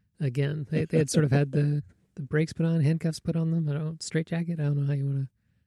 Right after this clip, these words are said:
term it, but they had been, uh, essentially forbidden from,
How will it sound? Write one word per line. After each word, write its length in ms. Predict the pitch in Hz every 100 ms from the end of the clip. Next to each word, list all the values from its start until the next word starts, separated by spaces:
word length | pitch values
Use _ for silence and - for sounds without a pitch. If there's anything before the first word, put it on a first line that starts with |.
| - 143
term 240 | - 151 147
it, 120 | 139
but 140 | 143
they 260 | 151 143 143
had 260 | 131 135 -
been, 600 | 139 139 139 135 139 156
uh, 220 | 180 190 - _ -
essentially 280 | 196 214
forbidden 540 | - 135 123 151 131 123 _ _ _ _ -
from, 540 | 139 127 127 135